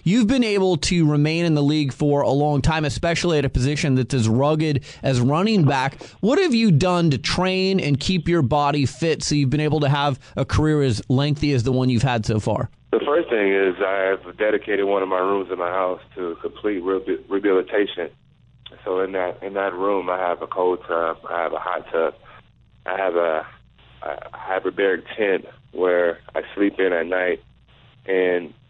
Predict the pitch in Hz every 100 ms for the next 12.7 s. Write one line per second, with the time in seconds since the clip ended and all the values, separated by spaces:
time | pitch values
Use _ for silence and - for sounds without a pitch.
0 | _ _ - 139 135 107 104 101 95 98
1 | 95 92 90 87 87 90 85 95 90 85
2 | - 85 82 92 92 82 92 90 78 -
3 | - - _ _ - 107 104 98 98 90
4 | 98 90 92 90 - 98 90 85 80 78
5 | 73 - - 101 90 80 87 92 82 80
6 | 90 85 95 95 90 87 87 - 90 87
7 | 82 - 78 - 87 95 - 80 - 80
8 | - 80 - 78 85 85 - _ - -
9 | - - - 107 98 - 92 92 - 85
10 | 82 85 85 87 92 92 90 95 80 82
11 | 90 85 85 85 82 85 85 82 82 90
12 | 82 85 90 - 87 85 82